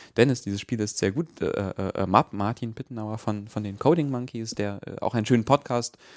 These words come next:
macht, Fanboys, wo, wo sie drüber gesprochen haben jetzt neulich. Ähm,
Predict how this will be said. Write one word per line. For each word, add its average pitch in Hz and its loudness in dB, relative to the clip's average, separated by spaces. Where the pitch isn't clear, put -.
macht, 107 -6
Fanboys, 117 2
wo, 104 -6
wo 104 -10
sie 104 -8
drüber 104 4
gesprochen 110 0
haben 101 -2
jetzt 101 -8
neulich. 101 -4
Ähm, 117 4